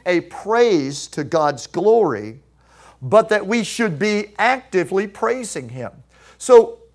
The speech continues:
humankind was originally designed and predestined to be to the praise of God's glory.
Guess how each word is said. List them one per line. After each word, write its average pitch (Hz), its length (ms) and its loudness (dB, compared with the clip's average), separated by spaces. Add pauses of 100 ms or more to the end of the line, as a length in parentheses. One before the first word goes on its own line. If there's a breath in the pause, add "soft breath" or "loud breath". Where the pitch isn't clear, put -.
(280)
humankind 233 1040 -2
was 160 220 -4
originally 185 520 -6
designed 143 1040 -4
and 156 220 -4
predestined 151 1000 -6 (1000)
to 196 160 -4
be 226 380 -4
to - 160 0
the 175 140 0
praise 175 760 -4 (100)
of 123 160 -4
God's 151 320 0
glory. 214 540 -4